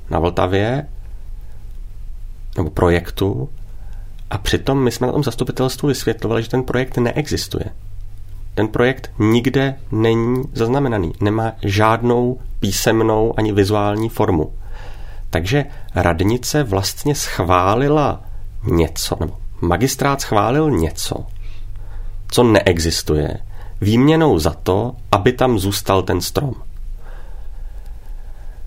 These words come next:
Eh, někteří <laughs> lidé z iniciativy Zachraň Javor s tím hrubě nesouhlasili. Eh, právě historici umění z toho byli v šoku, protože to vlastně znamenalo, že, eh, magistrát bez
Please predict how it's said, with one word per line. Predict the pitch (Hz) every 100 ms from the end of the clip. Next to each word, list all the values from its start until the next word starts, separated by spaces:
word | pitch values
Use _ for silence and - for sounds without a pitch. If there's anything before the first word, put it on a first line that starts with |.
| -
Eh, | 90 85
někteří | 82 85 87 233 170 185 190 180
<laughs> |
lidé | 156 143 160
z | 156 -
iniciativy | - 110 123 - 156 151 151
Zachraň | 131 127 - 147
Javor | 139 127 135
s | -
tím | - 156
hrubě | 110 101 104 107 160
nesouhlasili. | 170 95 - 87 82 82 78 - 76 76 - - - - - - - - - -
Eh, | 80 80 80 82 90 - - -
právě | 90 90 95 120
historici | 110 - 113 113 127
umění | 113 117 123
z | 120
toho | 120 123
byli | 127 127 131 117 120
v | - -
šoku, | - 101 - 104
protože | - 104 - 110 117
to | - 120
vlastně | 95 92 - - 120
znamenalo, | 110 110 104 107 107 107 110
že, | 107 110
eh, | 110 110 - - - - - - - 95 92 92
magistrát | 98 92 110 - 120 107
bez | 110 98 -